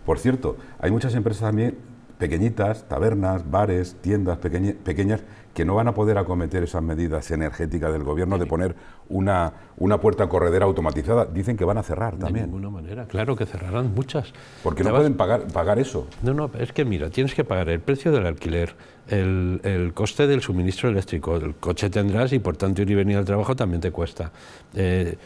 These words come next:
Speaker 2: el, el sueldo de los trabajadores, los que tengas, etcétera, etcétera, etcétera. Hay un incremento en los precios de tus suministros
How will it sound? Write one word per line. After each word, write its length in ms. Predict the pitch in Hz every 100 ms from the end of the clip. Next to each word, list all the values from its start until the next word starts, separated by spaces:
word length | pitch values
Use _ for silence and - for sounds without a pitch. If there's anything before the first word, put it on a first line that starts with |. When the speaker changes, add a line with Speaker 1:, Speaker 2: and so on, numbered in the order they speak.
| - - - -
Speaker 2:
el, 320 | 90 87 90
el 100 | 98
sueldo 220 | - 117
de 60 | 135
los 140 | 135
trabajadores, 600 | - 104 - 101 110 123 -
los 180 | 104 98
que 140 | 98
tengas, 480 | 104 101 82 78 -
etcétera, 460 | 98 - 127 127 107
etcétera, 320 | 120 104 101
etcétera. 320 | 95 95 90
Hay 120 | 95
un 120 | 117 131
incremento 560 | 131 117 113 123 113
en 80 | 113
los 100 | 98
precios 420 | - 120 - 95 82
de 140 | 90
tus 480 | - 90 90 87 -
suministros 640 | 85 87 120 131 107 123